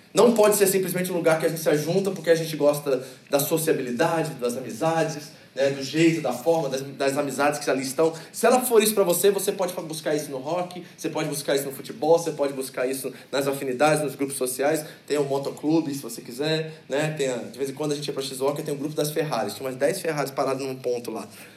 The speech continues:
certo? Compra a Ferrari e vai lá fazer grupo, parte deles, certo? Então, deixa eu dizer uma coisa que você não vai gostar de ouvir de novo. Hoje eu, é assim, eu, eu faço, eu faço carinho, depois eu, né?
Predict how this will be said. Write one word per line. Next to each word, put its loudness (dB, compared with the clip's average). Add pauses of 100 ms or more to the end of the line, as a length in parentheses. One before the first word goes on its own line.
(100)
certo? -2 (300)
Compra -6
a -4
Ferrari -4
e -8
vai -6
lá -8
fazer -6
grupo, -6
parte -2
deles, 0 (680)
certo? 6 (2250)
Então, 8
deixa 2
eu -2
dizer 4
uma 4
coisa 10
que 0
você 4
não 2
vai 0
gostar 0
de 0
ouvir -2
de -4
novo. 2
Hoje -4
eu, -4 (260)
é -2
assim, -4
eu, -6 (160)
eu -2
faço, -4
eu -2
faço -8
carinho, -8
depois -12
eu, -10 (720)
né? 2